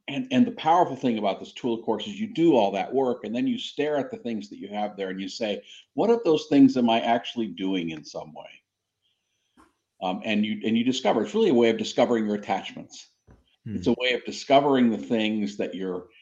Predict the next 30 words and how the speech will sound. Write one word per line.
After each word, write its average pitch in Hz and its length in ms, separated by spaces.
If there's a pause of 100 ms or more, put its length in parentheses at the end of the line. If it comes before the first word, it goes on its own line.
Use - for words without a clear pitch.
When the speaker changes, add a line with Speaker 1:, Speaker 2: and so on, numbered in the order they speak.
(220)
Speaker 1:
that - 100
you're - 100
holding 117 400
on 98 220
to, 98 140
the 90 100
shoulds 107 400
that 95 100
you're - 120
holding 95 300
on 87 180
to, 98 120
the 90 100
ways 95 380
in 87 140
which 90 260
you 90 240
are, 85 400 (400)
um, 92 220 (160)
not 107 720
unconditional 95 960 (580)
in, 92 280
in 92 180
how 98 180
you're 90 220
approaching 87 680 (260)
something 90 380
like 85 240
the 82 80
holidays. 85 640